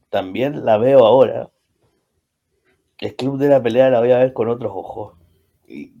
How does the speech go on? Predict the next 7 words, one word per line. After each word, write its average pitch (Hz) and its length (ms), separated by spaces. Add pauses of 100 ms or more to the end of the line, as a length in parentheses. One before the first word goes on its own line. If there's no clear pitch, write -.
(160)
casi, 151 600 (360)
casi 135 440
la 117 160
voy 110 180
a 120 80
encon-, 113 300 (200)
ya 95 360